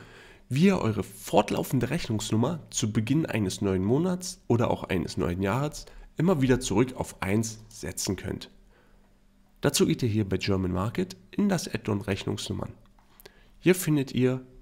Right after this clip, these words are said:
die neue Option, um die Rechnungsnummer zurückzusetzen. Da ist standardmäßig, mäßig kein Reset vorgesehen,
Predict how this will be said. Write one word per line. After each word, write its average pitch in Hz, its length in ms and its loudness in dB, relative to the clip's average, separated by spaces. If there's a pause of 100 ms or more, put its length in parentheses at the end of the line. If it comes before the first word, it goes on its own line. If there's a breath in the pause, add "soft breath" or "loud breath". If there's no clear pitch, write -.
(280)
die 101 120 -6
neue 123 300 4
Option, 131 560 0
um 139 160 0
die 120 100 2
Rechnungsnummer 123 800 0 (280 loud breath)
zurückzusetzen. - 840 -2 (100)
Da - 140 -4
ist - 80 -4
standardmäßig, - 760 0 (540)
mäßig 117 420 4
kein 139 300 4
Reset 87 300 2
vorgesehen, 95 560 0